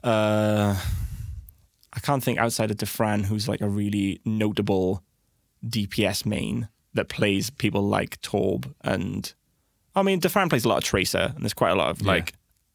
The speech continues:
Speaker 1: great Tracers in the league.
Speaker 2: Mm-hmm.
Speaker 1: If Defran could be like, "Yo, my first time on the Overwatch League stage, I'm gonna be playing, like, the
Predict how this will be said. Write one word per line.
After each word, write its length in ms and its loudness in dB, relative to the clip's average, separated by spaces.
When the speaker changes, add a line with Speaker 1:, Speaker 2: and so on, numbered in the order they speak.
Speaker 1:
great 480 -2
Tracers 400 -2
in 80 0
the 100 -4
league. 260 -6
Speaker 2:
Mm-hmm. 220 -2
Speaker 1:
If 240 0
Defran 400 2
could 80 0
be 60 4
like, 160 2
"Yo, 340 2
my 180 2
first 260 2
time 120 4
on 60 4
the 60 4
Overwatch 320 2
League 120 2
stage, 480 2
I'm 180 6
gonna 140 4
be 60 2
playing, 340 2
like, 220 2
the 240 0